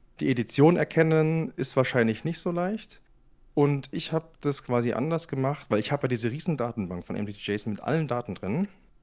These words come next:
Und ich kann im Prinzip, ähm, einfach die, den Kartennamen rausfiltern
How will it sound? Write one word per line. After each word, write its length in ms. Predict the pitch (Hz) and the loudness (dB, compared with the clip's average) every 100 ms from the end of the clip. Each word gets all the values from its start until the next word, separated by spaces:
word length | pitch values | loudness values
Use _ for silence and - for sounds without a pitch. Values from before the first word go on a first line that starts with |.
| _ | _
Und 240 | - 139 - | 2 2 2
ich 160 | - | -4
kann 320 | - 127 156 | -2 0 0
im 160 | - 147 | 0 -4
Prinzip, 480 | - 135 131 131 135 - - | -2 -4 -2 -4 -6 -8 -2
ähm, 280 | 113 113 117 | 0 2 2
einfach 300 | 113 117 117 | 0 0 -4
die, 360 | - 113 107 - - - | -8 -4 -4 -6 -20 -10
den 120 | 110 98 | -8 -8
Kartennamen 760 | - 135 - 107 107 127 110 | -6 -6 -2 0 2 0 0
rausfiltern 840 | 98 92 135 - - 170 202 220 | -2 -2 -2 -2 -2 0 0 -2